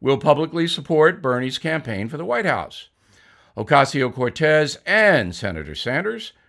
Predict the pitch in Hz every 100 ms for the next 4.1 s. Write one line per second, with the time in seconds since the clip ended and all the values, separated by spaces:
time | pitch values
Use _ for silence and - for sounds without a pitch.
0 | _ - 120 - 110 123 123 131 123 -
1 | 117 110 117 143 160 107 117 123 - 135
2 | 123 - 117 127 185 175 139 - 113 104
3 | 82 - 208 190 156 143 139 135 135 135